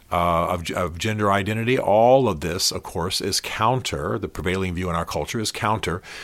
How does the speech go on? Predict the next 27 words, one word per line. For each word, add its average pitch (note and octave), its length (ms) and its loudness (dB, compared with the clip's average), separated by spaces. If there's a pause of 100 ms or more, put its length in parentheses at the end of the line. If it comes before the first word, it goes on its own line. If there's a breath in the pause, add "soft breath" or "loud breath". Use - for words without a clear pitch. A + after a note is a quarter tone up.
(120 loud breath)
to A2+ 80 -4
what F#2+ 140 2
a - 20 -2
traditional F#2+ 420 -2
Christian F#2 340 -4
university E2 440 -4
is E2 100 -4
going D2+ 260 -6
to D#2 60 -8
maintain. E2 440 -4
So - 100 -8
the G2 80 -6
question D3 420 2
becomes, D#2 440 -4 (240 loud breath)
is A#2+ 240 4
it D3 100 2
legal G2+ 360 0
to A2+ 60 -4
have F2 220 0
a A2 60 -2
traditional G2 420 -2
Christian G#2 360 -4
university F#2 640 -4 (280 loud breath)
in G#2+ 80 0
America? D#3 480 0 (600 soft breath)
Is A2+ 300 6
it D3+ 220 2